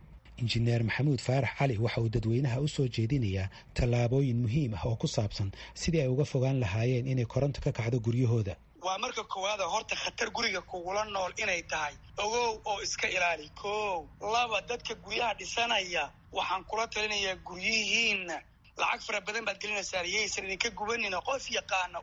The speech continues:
Speaker 2: u dirsada oo korontada ha idiin geliyo. Saddex, waalidiinta carruurta haysta waxaan kula talinayaa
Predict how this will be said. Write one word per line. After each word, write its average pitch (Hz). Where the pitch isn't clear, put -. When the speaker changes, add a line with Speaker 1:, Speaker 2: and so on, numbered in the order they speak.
Speaker 2:
u 254
dirsada 214
oo 208
korontada 214
ha 196
idiin 196
geliyo. 175
Saddex, -
waalidiinta 202
carruurta 214
haysta 202
waxaan 196
kula 240
talinayaa 214